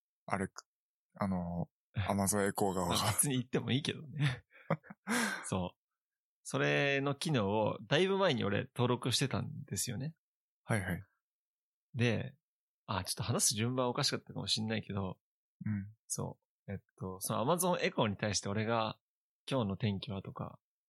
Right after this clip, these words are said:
Speaker 2: 「今日のニュース教えて、教えて」とか結構言うんだけど、その度にね、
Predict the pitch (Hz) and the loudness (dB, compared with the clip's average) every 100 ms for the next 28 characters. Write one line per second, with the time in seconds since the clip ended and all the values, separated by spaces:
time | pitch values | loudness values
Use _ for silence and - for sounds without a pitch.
0 | _ _ 127 104 101 101 - 95 110 104 | _ _ -2 0 0 0 0 -2 -2 -2
1 | 95 - _ - 110 107 120 - - 110 | -4 -10 _ -4 0 0 0 -4 -4 -6
2 | - 98 120 110 - - 107 104 - - | -4 -2 0 0 -4 -4 -2 -2 -2 -12
3 | _ _ _ _ - - 190 262 214 175 | _ _ _ _ -8 -2 0 2 2 2
4 | 98 104 | 2 -2